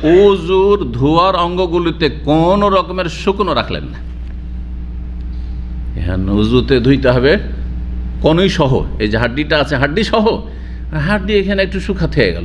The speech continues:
তাহলে উজুই হইল না আপনার, ফরজি আদায় হয়নি। টাকনা, টাকনা যে পায়ে হাড্ডি আছে, হাড্ডিটা সহ ধুইতে হবে, এলাল কাভাইন আল্লাহ বলেছে। সামান্য একটু শুকনো থেকে গেল কোনো জায়গায়,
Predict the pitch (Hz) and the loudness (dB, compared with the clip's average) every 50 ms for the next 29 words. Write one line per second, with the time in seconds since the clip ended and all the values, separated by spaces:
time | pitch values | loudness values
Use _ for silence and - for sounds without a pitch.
0 | 85 - 131 170 214 254 262 285 294 214 214 180 143 123 95 87 82 82 90 - | -2 2 2 4 4 4 6 4 4 4 4 2 2 2 0 -2 -2 -4 -6 -6
1 | - - - - - - - - - - - - - - 247 269 269 226 208 202 | -6 -6 -8 -8 -8 -8 -8 -8 -8 -8 -8 -4 0 2 2 2 2 2 2 2
2 | 165 147 131 123 104 101 98 80 78 - - - - - - - - - - - | 2 2 2 0 0 0 -2 -4 -4 -6 -8 -10 -10 -10 -10 -10 -10 -8 -8 -8
3 | - - - - 196 214 208 208 208 196 185 156 127 123 - 151 139 151 156 156 | -8 -6 -2 0 0 0 0 0 -2 0 0 0 0 2 0 0 0 2 2 2
4 | 156 156 151 156 151 147 147 147 147 147 139 139 147 117 104 - - 92 92 120 | 2 2 2 2 2 2 2 2 2 0 0 0 0 0 0 -2 -4 -4 -2 0
5 | 147 156 160 185 208 180 196 208 - - - 190 208 247 180 190 220 220 - - | 0 0 -2 -4 -4 0 0 0 2 4 4 4 4 4 4 4 2 2 2 0
6 | 135 123 104 104 92 82 - - - - 123 147 143 139 147 147 135 120 143 208 | 0 0 0 -2 -4 -4 -6 -6 -2 0 0 0 0 0 -2 -2 -2 0 0 -2
7 | 247 220 135 87 - - - 107 110 98 85 87 - - - - - - - - | -2 -2 -4 -6 -8 -8 -6 -6 -4 -4 -6 -8 -8 -10 -10 -10 -10 -10 -10 -10
8 | - - - - - - - - - - - 269 262 269 262 254 247 233 202 220 | -10 -10 -10 -10 -10 -10 -10 -10 -8 -2 0 2 2 2 2 2 2 0 2 0
9 | 214 - - 240 220 220 220 196 - 202 196 170 156 147 143 139 - 143 135 131 | 0 2 2 2 2 2 2 2 2 2 2 4 2 2 0 0 0 0 0 2
10 | 120 104 107 95 87 78 73 - | 2 2 2 2 0 -2 -4 -6